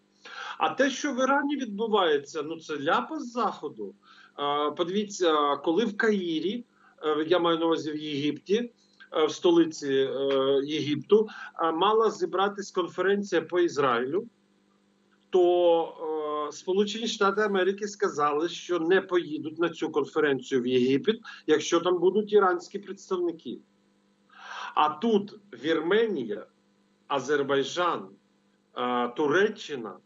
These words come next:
Росія, Іран зберуться в Ірані вирішувати питання по, м, е, Азербайджану і Вірменії.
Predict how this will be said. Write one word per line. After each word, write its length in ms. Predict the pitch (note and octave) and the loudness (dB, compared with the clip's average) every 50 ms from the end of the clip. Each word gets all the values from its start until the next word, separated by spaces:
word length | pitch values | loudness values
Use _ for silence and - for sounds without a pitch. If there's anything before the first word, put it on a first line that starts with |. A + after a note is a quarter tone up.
| _ - | _ -12
Росія, 920 | B2 B2+ D3 E3+ E3+ - - - - F#3+ G3+ A3 A#3 G#3+ F3 C3 G#2+ G2+ - _ _ _ _ _ _ _ _ _ _ - | -8 -2 0 0 0 0 -4 -10 -8 -6 -4 -4 -4 0 0 0 0 -2 -8 _ _ _ _ _ _ _ _ _ _ 2
Іран 640 | F3+ E3+ E3+ E3 E3+ F3 F#3 G3+ A3 G#3+ G3 E3+ - _ _ _ | 4 6 6 6 4 2 2 2 0 -2 -4 -10 -12 _ _ _
зберуться 640 | C#3 B2 B2+ C3 D#3+ F3+ F#3 G3 F#3 - - - E3+ D#3 | -18 -16 -6 2 2 4 6 4 4 2 0 -2 -2 2
в 120 | D3 D#3 | 2 4
Ірані 540 | D3+ E3 F3 F#3+ G#3 G#3+ G3+ D#3 B2 - - _ _ _ _ _ _ | 4 4 4 4 2 2 -2 -4 -6 -8 -10 _ _ _ _ _ _
вирішувати 640 | A#2+ B2 D#3 E3+ E3 F#3 F#3+ - - G3 F3+ F3 E3+ | -4 2 2 2 4 2 -2 -4 -2 0 0 0 0
питання 640 | - - E3 D#3+ D#3+ F3+ F3 E3+ E3+ E3 D#3+ D#3 - | -2 -6 -6 -4 0 0 0 2 2 2 0 -2 -4
по, 540 | - - D#3+ D#3 D#3 D3+ D3 C#3+ C#3+ C3+ C#3+ - - | -4 -2 2 4 4 4 4 4 2 0 -2 -4 -14
м, 320 | - D#3 D3+ D3 D3 D3 D3 | -10 -10 -6 -6 -4 -2 -2
е, 40 | D3 D3 D3+ E3 E3+ E3+ E3 E3 F3+ | -2 -2 0 0 0 0 0 2 0
Азербайджану 800 | E3 C#3+ D3+ E3 D#3+ D#3+ E3 E3 D3+ C3+ D3 E3+ E3 E3 D#3 D3+ | 0 2 2 0 2 2 2 0 0 0 0 0 0 0 -2 -4
і 60 | C#3+ C3+ | -6 -4
Вірменії. 580 | C#3+ C#3 C3+ C3+ C3 A#2 G#2+ G2+ F#2+ - _ | -4 -4 -4 -4 -4 -6 -6 -8 -14 -20 _